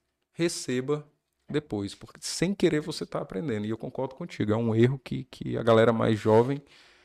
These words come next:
ela comete. Eu acho que tem muito a ver também com essa, essa, esse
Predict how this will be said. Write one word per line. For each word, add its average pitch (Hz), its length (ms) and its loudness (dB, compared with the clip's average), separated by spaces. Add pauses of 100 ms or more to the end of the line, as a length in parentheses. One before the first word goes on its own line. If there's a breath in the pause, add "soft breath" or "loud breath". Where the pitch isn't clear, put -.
(220 soft breath)
ela 117 160 0
comete. 117 760 -2 (540)
Eu 123 100 0
acho 123 100 -2
que - 60 -16
tem 127 120 -4
muito 135 180 -4
a 143 60 2
ver 143 140 -2
também 123 360 -2
com - 180 -4
essa, 139 320 -2 (480)
essa, - 240 -4
esse 127 240 -6